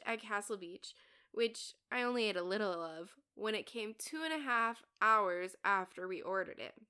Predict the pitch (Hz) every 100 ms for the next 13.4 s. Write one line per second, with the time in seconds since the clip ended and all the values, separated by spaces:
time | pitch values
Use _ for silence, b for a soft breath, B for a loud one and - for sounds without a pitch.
0 | _ _ _ _ _ - B B B -
1 | 277 277 339 320 277 269 262 240 233 -
2 | 226 285 - 196 - _ 269 220 208 -
3 | 196 190 - 202 254 285 277 170 165 165
4 | 165 - - 175 185 247 233 226 247 202
5 | - - - _ B B B B 226 226
6 | 302 294 - 240 170 170 180 - 214 -
7 | - 196 202 277 339 - 196 - - -
8 | - _ _ _ b b b 214 254 302
9 | 349 392 294 254 214 196 196 - - -
10 | 226 208 214 - 185 180 170 - 175 160
11 | 160 160 143 254 _ b b b b 226
12 | 277 277 233 - - 285 220 - 190 214
13 | 320 - 233 247